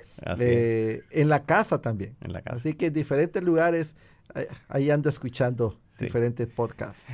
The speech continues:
Speaker 1: Y lo, lo digo porque los amigos po-, eh, posiblemente lo están escuchando en la internet, que lo pueden hacer en w w w punto equipados punto com, eh, equipados podcast punto com, pero lo puedes descargar, eh, en,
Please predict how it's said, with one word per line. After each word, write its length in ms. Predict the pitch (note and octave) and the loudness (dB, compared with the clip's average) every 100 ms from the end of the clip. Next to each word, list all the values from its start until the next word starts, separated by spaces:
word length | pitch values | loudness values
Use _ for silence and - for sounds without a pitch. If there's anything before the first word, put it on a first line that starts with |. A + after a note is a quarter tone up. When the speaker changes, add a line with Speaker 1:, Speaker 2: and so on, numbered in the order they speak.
| A#2 | 0
Speaker 1:
Y 40 | |
lo, 160 | B2 B2 | 2 2
lo 160 | - C3 | 2 2
digo 160 | E3 G#3+ | 4 0
porque 240 | F#3+ B2+ | 0 4
los 140 | A2 | 4
amigos 280 | A2 G#2+ C#3 | 4 2 0
po-, 200 | - - - | -2 -12 -2
eh, 240 | G#2 F#2 F#2 | 0 0 -2
posiblemente 840 | F#2 A2 A2 A2+ A#2 A#2+ A2+ G#2+ - | -6 -2 0 0 2 2 2 0 -6
lo 220 | G#2 G2+ | -2 0
están 240 | F2+ A2 A2 | 0 0 -2
escuchando 540 | A#2 B2 A2 G#2 G#2 | -2 0 0 4 4
en 60 | F#2+ | 4
la 80 | |
internet, 460 | F#2+ F#2+ G2 C#3+ - | 2 0 0 -2 -4
que 80 | - | -4
lo 140 | G2+ | -2
pueden 240 | F#2 F#2+ G2 | 0 0 -2
hacer 260 | F2+ G#2+ | -2 -2
en 220 | C3 G2 F2+ | -2 -4 -4
w 400 | F2+ F2 F#2 G#2+ | -2 -2 -2 -2
w 300 | G2 G2 G2 | 0 0 0
w 260 | G2 F#2+ | 0 -2
punto 340 | F#2 G2 F2+ G2 | -4 -6 -4 -2
equipados 480 | F#2 F#2+ F#2+ F#2+ F#2 | -2 -2 0 0 -2
punto 360 | G2 F#2 F2+ | -6 -6 -6
com, 360 | - G2+ A2 A#2+ - - - - | -2 0 0 -4 -14 -20 -20 -8
eh, 140 | - F#2 | -2 0
equipados 400 | - A2+ A2+ A#2+ - | 2 4 6 4 0
podcast 420 | B2 - G#2 - | -2 2 0 0
punto 220 | G2+ G2 | -6 -4
com, 280 | G#2 C#3 F#3 - | 2 2 0 -2
pero 300 | C3+ C3 C3 - | 6 6 6 4
lo 220 | G2+ - | -2 0
puedes 340 | A2 D3 D3+ | 2 2 2
descargar, 880 | A#2+ A2 - F2+ E2 G2 C3 A#3 - | 0 0 0 -2 2 2 2 0 -6
eh, 500 | - G2 F2+ F2+ F2 - | -4 -2 0 0 -2 0
en, 200 | F#2 | -4